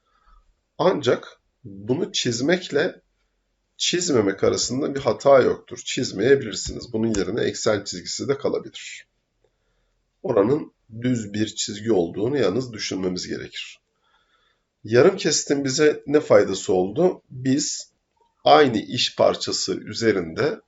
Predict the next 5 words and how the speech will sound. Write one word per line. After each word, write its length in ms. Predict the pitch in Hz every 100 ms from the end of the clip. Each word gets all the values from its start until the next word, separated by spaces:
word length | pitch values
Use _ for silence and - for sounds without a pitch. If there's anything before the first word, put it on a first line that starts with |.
| _ _
parçanın 760 | - 110 113 - 123 107 135 - _ _ _ - - _ _ _ -
karşıdan 720 | 107 98 95 - 131 151 117
baktığımızda 1040 | 98 - 98 87 82 82 87 117 - - _ _ _ _ _ _ _ _ -
bir 320 | 110 123 143
yarısını 840 | 123 104 98 95 - 87 82 82